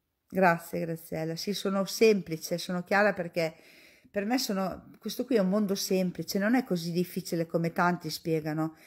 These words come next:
È una cosa talmente bella e semplice che non si fa fatica a spiegarla.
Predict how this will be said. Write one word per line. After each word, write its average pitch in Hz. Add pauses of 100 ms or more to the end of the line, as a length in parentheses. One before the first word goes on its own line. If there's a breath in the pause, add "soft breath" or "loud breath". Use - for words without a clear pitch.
(140 loud breath)
È -
una 233
cosa 247
talmente 233
bella 208 (360 loud breath)
e 202
semplice 220
che 175
non 180
si -
fa 202
fatica 175
a -
spiegarla. 156